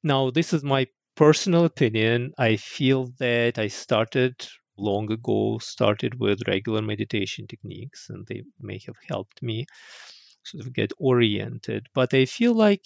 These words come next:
with our sedentary lifestyle, it's difficult for many people to maintain sitting practice. We sit in offices and the cars, and then we come back home, and then we need to sit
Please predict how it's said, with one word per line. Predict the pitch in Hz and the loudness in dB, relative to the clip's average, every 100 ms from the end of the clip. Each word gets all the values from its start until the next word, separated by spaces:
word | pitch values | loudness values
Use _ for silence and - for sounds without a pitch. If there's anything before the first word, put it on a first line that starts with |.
| - | -10
with | 143 147 - 170 | -2 -2 -2 2
our | 175 185 | 4 4
sedentary | 160 - 139 147 131 120 | 2 0 0 0 0 2
lifestyle, | 113 110 107 - - 131 110 104 107 123 _ _ _ _ | 4 4 2 -4 -8 2 2 4 0 -6 _ _ _ _
it's | - 98 - - - _ _ _ _ - | -8 -8 -10 -20 -20 _ _ _ _ 6
difficult | 202 - - 175 | 6 6 2 0
for | - | 2
many | 131 120 117 | 2 2 0
people | - 107 110 | -4 -6 -6
to | 98 117 | -4 -2
maintain | 104 104 104 101 98 | 0 -2 0 -2 -2
sitting | - 104 107 98 | -4 -6 -6 -12
practice. | - 98 - - - - | -12 -12 -14 -16 -16 -18
We | 110 | -20
sit | 107 - - | -20 -18 -16
in | 131 - | -12 0
offices | 143 - 147 - 131 - 135 | 0 0 -10 -4 -4 -6 -18
and | 123 | -20
the | - - | -20 -6
cars, | 143 135 123 | -4 -2 -4
and | 104 | -10
then | 101 | -10
we | - | -12
come | - 101 220 _ | -12 -14 -14 _
back | 113 104 - | -14 -14 -10
home, | - 151 147 147 131 | 0 2 2 -2 -6
and | 110 104 | -4 0
then | 101 101 | 0 0
we | 107 | -4
need | 98 98 98 | -6 -10 -12
to | 101 | -16
sit | - - 101 | -10 -10 -10